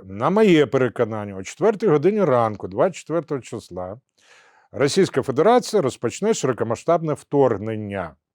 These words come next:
Тому в час, який залишився,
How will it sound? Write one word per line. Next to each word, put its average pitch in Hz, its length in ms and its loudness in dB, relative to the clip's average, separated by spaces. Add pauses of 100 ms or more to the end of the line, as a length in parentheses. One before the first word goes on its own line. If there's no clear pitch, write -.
(440)
Тому 143 160 -2
в 170 80 0
час, 180 380 2
який 139 200 -2
залишився, 147 840 -2